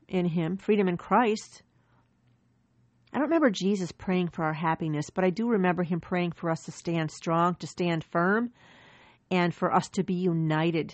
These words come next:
in him. That he did. He wants us to have joy, but that's the joy of our salvation. Our soul,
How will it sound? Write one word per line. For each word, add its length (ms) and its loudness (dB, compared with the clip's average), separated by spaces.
in 140 4
him. 340 0
That 300 6
he 180 -2
did. 360 -2
He 120 2
wants 280 8
us 100 -4
to 100 -4
have 200 2
joy, 500 2
but 100 2
that's 240 6
the 60 -2
joy 340 4
of 80 2
our 140 4
salvation. 840 -4
Our 140 8
soul, 640 2